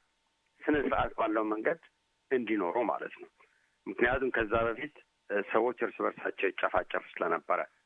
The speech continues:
ስለዚህ በመንግስትና በህዝብ መካከል ያለው ግንኙነት፣ እ፣ በግልጽ ያስቀመጠ ዶክሜንት ነው እንግዲህ የአሜሪካ ህገ መንግስት የምንለው። አሁን እዚህ ላይ የምታየው ህዝቡ ነጻነት ይፈልጋል፣ ህዝቡ መብት ይፈልጋል። በሌላ በኩል ደግሞ ነጻነቱንና መብቱን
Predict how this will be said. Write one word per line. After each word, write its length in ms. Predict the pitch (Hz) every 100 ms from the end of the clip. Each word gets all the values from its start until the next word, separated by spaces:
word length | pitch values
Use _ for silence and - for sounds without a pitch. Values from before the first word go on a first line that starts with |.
| _ -
ስለዚህ 260 | 110 135
በመንግስትና 720 | 120 107 110 98 - 101 98
በህዝብ 360 | 90 95 98 90 _ _ _ _ -
መካከል 480 | 98 101 - - 98
ያለው 360 | 98 98 95
ግንኙነት፣ 560 | 92 98 101 101 127 151 _ _ _ _ -
እ፣ 100 | 90 87 85 95
በግልጽ 400 | 98 95 101 -
ያስቀመጠ 720 | 95 - 98 101 92 - 92 - 110 101
ዶክሜንት 520 | 107 - 101 101 -
ነው 140 | 90
እንግዲህ 240 | 85 85 85
የአሜሪካ 380 | 87 90 -
ህገ 220 | 90 85 90
መንግስት 320 | 85 82 95
የምንለው። 420 | 98 90 87 76 - - - _ -
አሁን 240 | 110 147 147
እዚህ 220 | 120 143
ላይ 120 | 127
የምታየው 540 | 123 110 - 123 127 139
ህዝቡ 340 | - 127 135
ነጻነት 480 | 170 123 117 131 147
ይፈልጋል፣ 520 | - 101 87 90 - -
ህዝቡ 360 | - 110 120 135
መብት 300 | 107 131 -
ይፈልጋል። 560 | 101 101 90 92 90 101 _ _ _ -
በሌላ 260 | 120 143
በኩል 320 | 117 101 -
ደግሞ 380 | 95 104 - 92
ነጻነቱንና 760 | 107 107 110 110 104 107 104 98
መብቱን 500 | 101 110 - 170